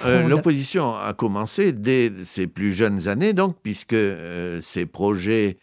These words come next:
Speaker 1: amoureux matrimoniaux se trouvaient contrariés chaque fois par, euh, Richelieu. Et son gouverneur, euh, le colonel d'Ornano,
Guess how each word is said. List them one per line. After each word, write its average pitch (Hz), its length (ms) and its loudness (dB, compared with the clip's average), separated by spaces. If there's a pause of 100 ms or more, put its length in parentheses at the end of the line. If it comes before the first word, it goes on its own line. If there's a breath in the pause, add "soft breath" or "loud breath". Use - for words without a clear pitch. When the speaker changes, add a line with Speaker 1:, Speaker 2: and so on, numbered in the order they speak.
(260)
Speaker 1:
amoureux 90 540 -2
matrimoniaux 92 760 -2
se - 140 -6
trouvaient 92 340 -4
contrariés 110 840 -2 (280 soft breath)
chaque - 320 -4
fois 170 280 0
par, 113 300 0
euh, 92 240 -6
Richelieu. 90 680 -2
Et 101 320 0 (340 soft breath)
son 92 220 -2
gouverneur, 101 920 0
euh, 82 680 -4
le 80 100 -8
colonel 87 460 -4
d'Ornano, 92 800 -2